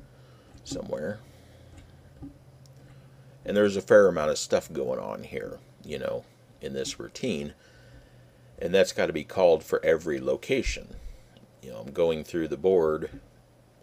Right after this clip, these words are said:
um, I'm going, since I'm going through, since I'm starting with the coordinates and working to the memory location,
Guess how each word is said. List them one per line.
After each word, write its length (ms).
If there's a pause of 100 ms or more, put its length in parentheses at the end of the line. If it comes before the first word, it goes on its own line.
(500)
um, 460 (640)
I'm 120
going, 420
since 280
I'm 120
going 320
through, 300
since 240
I'm 80
starting 320
with 120
the 60
coordinates 680
and 220
working 400
to 400
the 100
memory 300
location, 720